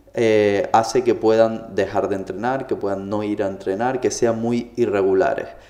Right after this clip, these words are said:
El tema es que la motivación es algo irracio-, irracional, es algo aleatorio, mm, en cierto modo, es difícil de controlar, es difícil de mantenerla a raya, por así decirlo,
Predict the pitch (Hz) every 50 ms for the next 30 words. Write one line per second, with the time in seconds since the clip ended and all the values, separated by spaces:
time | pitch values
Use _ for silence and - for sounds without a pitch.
0 | - - - _ - _ - 104 104 101 - 127 143 160 170 160 - 151 147 135
1 | 123 113 110 107 104 110 - 123 123 123 120 123 127 123 131 127 - - 120 110
2 | 92 98 92 - - - 98 - - - - _ - 113 110 - 101 92 - -
3 | - 92 90 104 123 131 127 127 123 - - 113 110 110 107 110 110 110 113 110
4 | 104 - - - 107 104 101 98 95 90 90 - - 143 143 127 117 120 123 120
5 | 120 - - - - - - _ _ _ - 104 101 98 - 104 101 92 - -
6 | 110 104 - - 101 98 113 127 135 135 127 - - 123 110 - 139 139 139 -
7 | 160 160 - - - 107 104 98 101 98 98 98 95 92 90 - 107 104 104 98
8 | 98 98 95 98 107 120 131 131 131 143 - - - - - - _ _ _ _
9 | _ - 117 120 120 117 123 123 117 - 120 110 107 110 104 107 107 107 101 92
10 | 104 101 107 110 107 113 110 104 101 98 104 113 123 127 123 117 107 - - 95
11 | - - - 113 107 101 - - 127 131 135 135 147 -